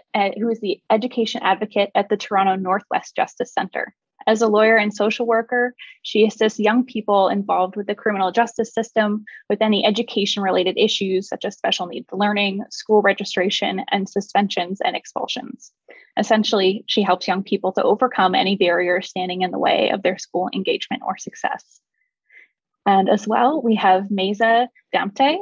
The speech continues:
who is entering her second year at the University of Toronto Faculty of Law. Hello, fellow law student.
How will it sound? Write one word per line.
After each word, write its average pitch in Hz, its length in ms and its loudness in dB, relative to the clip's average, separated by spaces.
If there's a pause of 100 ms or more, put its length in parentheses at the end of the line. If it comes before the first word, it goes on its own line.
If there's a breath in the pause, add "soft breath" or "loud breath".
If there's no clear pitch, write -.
(140)
who 233 100 4
is 202 100 2
entering 202 380 -2
her 208 140 -4
second - 340 -2
year 185 320 0
at - 140 -4
the 202 80 -2
University 190 420 -4
of 180 80 -6
Toronto 185 400 0
Faculty - 380 -2
of 196 160 -2
Law. 196 280 2 (440)
Hello, 185 200 -2
fellow 185 280 0
law 185 160 -4
student. 240 400 -6